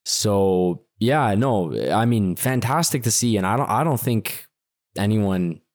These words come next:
kind of expected that. I think, you know, we thought it was gonna actually be Ndombele in that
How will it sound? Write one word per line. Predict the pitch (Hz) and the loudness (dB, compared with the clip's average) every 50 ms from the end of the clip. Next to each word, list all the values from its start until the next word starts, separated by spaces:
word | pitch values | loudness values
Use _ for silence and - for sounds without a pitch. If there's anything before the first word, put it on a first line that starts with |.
| _ - - - - | _ -16 -16 -12 -6
kind | - 95 98 95 90 | -4 -2 -2 -2 -4
of | 82 - - | -4 -8 -10
expected | - 95 - - - - 98 98 - - 95 90 82 | -10 -6 -6 -6 -4 -2 -4 -4 -2 -4 -4 -4 -2
that. | 82 80 82 82 | -2 -2 0 -2
I | 85 85 | -2 -2
think, | - 98 92 87 - - - - _ _ _ | -2 -2 -4 -4 -4 -8 -18 -18 _ _ _
you | - 95 90 | -6 -6 -4
know, | 87 87 | -2 -4
we | 85 85 85 | -4 -4 -6
thought | - - 87 87 87 80 82 | -4 -2 -2 -2 -2 -2 -4
it | 80 | -6
was | 87 80 | -6 -6
gonna | - 95 87 - - | -6 -6 -6 -6 -6
actually | 82 87 - - - 90 85 82 | -8 -8 -8 -8 -8 -6 -6 -6
be | 82 82 80 - - - _ _ _ _ _ - - | -6 -8 -8 -8 -12 -16 _ _ _ _ _ -12 -10
Ndombele | 85 90 90 87 95 113 127 120 113 98 95 87 85 78 | -8 -6 -4 -2 0 0 2 2 2 2 0 0 0 0
in | 80 85 87 | 0 -2 -2
that | 87 85 82 80 76 - | -2 -2 -2 -2 -4 -6